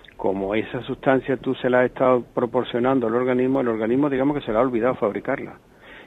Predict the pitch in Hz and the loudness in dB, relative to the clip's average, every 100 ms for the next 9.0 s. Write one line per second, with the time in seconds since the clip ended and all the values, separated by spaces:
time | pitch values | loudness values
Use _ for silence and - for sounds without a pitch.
0 | - 104 101 135 131 104 101 107 110 135 | -4 -2 -2 0 2 4 2 0 -2 -4
1 | 156 143 139 139 131 135 127 127 120 127 | -2 -2 -2 -2 -4 -8 -6 -6 -2 -2
2 | 120 101 113 - - - - - - - | 0 -2 -2 -6 -14 -18 -20 -20 -20 -6
3 | 113 113 139 - 147 123 127 120 107 98 | 0 2 2 2 0 4 2 2 0 0
4 | 107 107 110 98 101 113 107 101 107 120 | -2 -2 -2 -2 -4 -2 0 0 0 0
5 | 123 - 110 104 104 110 95 104 92 90 | 0 0 0 -2 -4 -4 -2 -4 -4 -8
6 | 92 92 90 104 110 - 92 - - - | -6 -6 -4 -6 -6 -8 -10 -10 -16 -20
7 | - - - 107 135 - - - - - | -20 -14 -2 4 6 4 -4 -20 -20 -20
8 | - - 120 - 127 - 113 107 101 | -6 2 4 2 -4 0 2 2 2